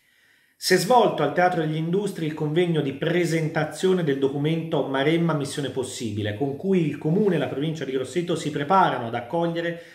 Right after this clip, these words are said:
i finanziamenti dal valore di duecentotrentacinque miliardi contenuti nel P N R R. In questo documento le due amministrazioni hanno raccolto le progettualità che intendiamo portare avanti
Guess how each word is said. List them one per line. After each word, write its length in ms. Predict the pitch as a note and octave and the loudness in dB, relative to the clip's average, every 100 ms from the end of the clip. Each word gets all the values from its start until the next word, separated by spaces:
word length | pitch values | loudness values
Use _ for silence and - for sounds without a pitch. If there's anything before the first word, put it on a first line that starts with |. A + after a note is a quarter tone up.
| - | -12
i 80 | D#3+ | -8
finanziamenti 800 | D#3+ D#3+ D#3 F3 G3 F#3+ D#3 C3+ | -2 0 0 2 4 2 0 -2
dal 200 | C3 B2+ | -2 0
valore 320 | C#3 F3 D3+ | 2 2 2
di 100 | C3+ | 0
duecentotrentacinque 1300 | C3 C#3 - G3+ E3+ D3 B2 A2+ A2+ A2 E3+ D3+ B2 | 0 0 2 0 0 -4 -6 -6 -6 -6 -4 -6 -6
miliardi 640 | A#2+ A#2+ A#2+ A#2+ - C#3 C#3 - - _ | -2 0 0 0 -4 -8 -10 -20 -20 _
contenuti 640 | - E3+ E3+ F#3 A3 A3 | -2 0 2 2 2 2
nel 300 | F3+ D3+ C#3 | 2 4 2
P 240 | - F#3+ E3+ | -2 4 4
N 280 | E3 E3+ | 4 2
R 420 | E3+ E3+ C#3+ C#3 C3+ | 2 0 0 0 0
R. 540 | B2 G2 F2+ F#2+ F#2+ - _ _ - - | 0 -2 -4 -10 -14 -18 _ _ -20 -14
In 160 | - D#3+ | -2 0
questo 300 | D#3+ A3 G3+ | 2 2 2
documento 500 | E3+ D#3+ F3 G3 F#3 | 0 2 0 0 -2
le 80 | D3 | -2
due 140 | D3 | -2
amministrazioni 640 | D3 C#3+ C#3 C#3+ - G#3+ F#3+ | -2 -4 -6 -8 -4 -2 0
hanno 180 | D3 | 0
raccolto 560 | C3+ C3 - G3+ F#3+ F#3 | 0 -2 0 4 4 2
le 60 | C3+ | -4
progettualità 680 | B2+ A#2+ - B2+ B2 E3+ | -6 -10 -8 -8 -4 -4
che 120 | E3 C#3 | -4 -6
intendiamo 480 | A#2+ C3 C#3 C#3 | -8 -6 -4 -4
portare 340 | B2 B2+ - C3 | -4 -4 -2 -2
avanti 580 | C3 B2+ A2 G#2 G#2+ | 0 0 -2 -6 -10